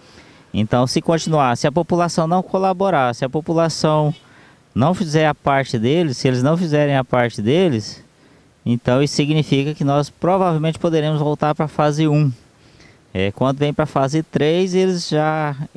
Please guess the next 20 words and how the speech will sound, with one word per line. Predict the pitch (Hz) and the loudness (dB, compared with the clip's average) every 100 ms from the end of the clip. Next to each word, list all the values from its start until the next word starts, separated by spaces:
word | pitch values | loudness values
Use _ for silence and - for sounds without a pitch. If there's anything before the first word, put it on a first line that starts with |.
| - | -18
extrapolam, | 64 - - 127 - - 135 156 165 160 151 131 | -12 -10 -6 -6 -4 0 2 4 2 0 -2 -2
já | 135 127 127 123 120 113 | -2 -2 -2 -2 -2 -2
vão | 101 127 | -4 -4
pras | 123 113 98 | -4 -4 -4
ruas, | 113 147 160 156 147 139 135 - - - _ _ | -2 0 0 2 0 0 -4 -12 -20 -20 _ _
né? | 110 127 143 - - - - | 0 0 0 -6 -18 -16 -2
Muitas | 120 165 160 | 0 2 0
pessoas | - 143 - 135 | -2 -2 0 0
sem | - 143 | 0 0
máscara, | 123 131 143 143 139 - 135 131 127 | 2 2 2 0 -2 -4 -2 -2 -2
muitas | 117 139 - - | -2 -2 -4 -4
pessoas | 131 - 127 | -2 0 0
aglomeradas | 131 127 127 123 117 120 120 | 2 2 2 2 0 -2 -4
no | 117 | -6
centro | - 117 | -2 -2
da | 120 | -2
cidade, | - 165 143 156 180 - - - - _ | -2 -2 0 0 -2 -10 -20 -20 -20 _
isso | 117 143 - 180 180 | -2 -2 0 0 2
levando | 175 165 135 135 143 156 156 | 2 2 2 2 0 0 0
a, | 156 156 139 131 123 120 117 117 | 0 0 0 0 0 0 -2 -6